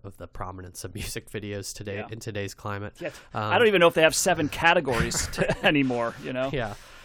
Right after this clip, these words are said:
Speaker 1: It was directed by Stephen R. Johnson. Among other music videos, he directed the first season of,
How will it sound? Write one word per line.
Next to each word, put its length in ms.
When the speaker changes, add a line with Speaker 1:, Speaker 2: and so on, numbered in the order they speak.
Speaker 1:
It 60
was 160
directed 320
by 80
Stephen 340
R. 140
Johnson. 800
Among 260
other 160
music 360
videos, 400
he 100
directed 420
the 80
first 280
season 320
of, 280